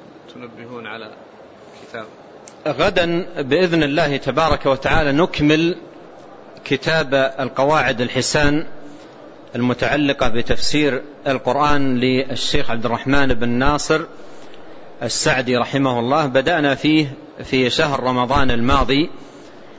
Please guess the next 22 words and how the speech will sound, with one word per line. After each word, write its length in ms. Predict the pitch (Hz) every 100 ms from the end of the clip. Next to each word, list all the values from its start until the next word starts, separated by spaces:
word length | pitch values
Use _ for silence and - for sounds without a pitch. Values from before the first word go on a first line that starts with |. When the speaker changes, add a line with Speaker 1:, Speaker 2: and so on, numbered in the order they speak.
| - - - - 127
Speaker 2:
ووصلنا 1400 | 127 131 127 123 - - 147 139 - 165 147 135 131 -
إلى 240 | 143 131
ما 140 | 131 131
يقارب 580 | 127 120 143 127 113
نصف 320 | 135 165 - 127
الكتاب، 580 | 117 123 120 139 160 165 - - - - - - - - -
وبقي 960 | 120 131 127 123 151 151 131 131 135 -
جزء 460 | 131 151 135 156 131
كبير 500 | 127 117 143 156 165 -
من 180 | 139 135
الكتاب، 640 | 123 127 123 147 175 160 -
نواصل 680 | 135 139 156 135 139 135 156 - - - - -
في 260 | - 143 143
إكماله 840 | 127 127 131 151 156 151 165 170 120
اعتبارا 560 | 113 135 120 147 131
من 500 | 120 117 135 165 180
الغد 520 | 139 117 123 160 -
إن 140 | 156 131
شاء 240 | - 123
الله. 220 | 113 113
كتاب 560 | 101 120 110 135 151 165 - - - - - - -
القواعد 640 | 120 - 123 139 151 156